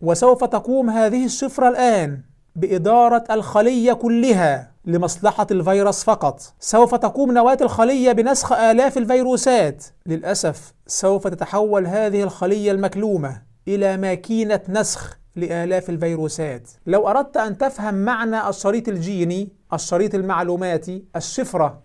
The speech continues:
التي قام الفيروس بإدخالها إلى نواة الخلية، لو أردت أن تفهم معنى الشفرة،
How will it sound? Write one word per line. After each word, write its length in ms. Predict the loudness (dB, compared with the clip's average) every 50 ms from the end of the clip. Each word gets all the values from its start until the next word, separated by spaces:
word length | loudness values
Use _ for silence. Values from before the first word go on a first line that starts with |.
| -10 -8
التي 340 | -6 -4 -4 -4 -4 -6
قام 280 | -6 -4 -2 -2 -2 0
الفيروس 600 | -2 0 0 2 2 2 2 0 -2 -4 -6 -12
بإدخالها 840 | -12 -8 -8 -8 -10 -10 -6 -4 -2 -2 -2 -2 -2 -2 -2 -2 -2
إلى 240 | -2 -2 -4 -4 -6
نواة 260 | -6 -2 -2 -2 -2 -2
الخلية، 640 | -6 -4 -2 0 0 0 0 0 -2 -2 -2 -4 -10 _ -8 -2
لو 240 | 0 2 2 2
أردت 320 | 2 0 0 0 -2 -6 -6
أن 220 | -6 -6 -6 -2
تفهم 360 | -2 -2 -2 -2 -4 -4 -2
معنى 320 | -2 -2 -2 -4 -4 -4 -4
الشفرة، 640 | -6 -6 -4 -6 -6 -4 -2 0 0 0 -2 -4